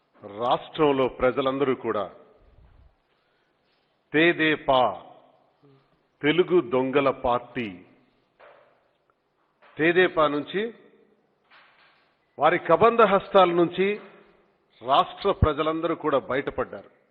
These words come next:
తొంభై ఐదు శాతం పంచాయతీల్ని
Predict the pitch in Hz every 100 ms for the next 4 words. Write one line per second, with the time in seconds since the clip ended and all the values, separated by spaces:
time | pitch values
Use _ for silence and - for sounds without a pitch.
0 | _ _ _ _ _ _ _ _ 135 165
1 | 170 175 165 160 143 143 - 160 190 202
2 | 143 104 - _ _ _ _ _ _ _
3 | _ _ _ _ - 151 170 175 170 160
4 | 160 147 160 196